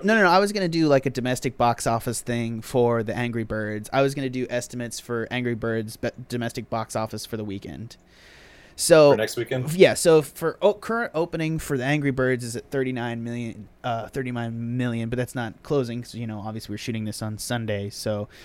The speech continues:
Speaker 1: um, it's what you think the final hours of Sunday are gonna bring, and what do you think the totals for this weekend are?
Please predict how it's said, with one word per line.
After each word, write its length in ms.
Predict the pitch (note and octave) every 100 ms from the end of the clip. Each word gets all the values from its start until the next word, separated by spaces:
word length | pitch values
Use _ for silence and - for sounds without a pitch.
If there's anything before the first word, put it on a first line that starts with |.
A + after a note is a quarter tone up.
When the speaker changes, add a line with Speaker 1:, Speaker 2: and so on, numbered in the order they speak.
| - - - -
Speaker 1:
um, 400 | A2+ A2+ A2 G#2
it's 140 | B2
what 200 | - D#3
you 40 | C#3+
think 220 | C#3+ B2+
the 80 | B2
final 320 | - B2+ A#2+
hours 380 | A2+ A2+ A2+ A2
of 60 |
Sunday 340 | - B2 A2 A2
are 20 |
gonna 160 | A2 A2
bring, 320 | A2+ A#2+ A#2
and 120 | G#2+
what 80 | A2+
do 60 |
you 40 | A2+
think 160 | A2
the 80 | G#2+
totals 420 | - A#2+ A2+ G#2+
for 100 | -
this 160 | G#2 G#2
weekend 300 | A2+ G#2 G2+
are? 100 | F#2+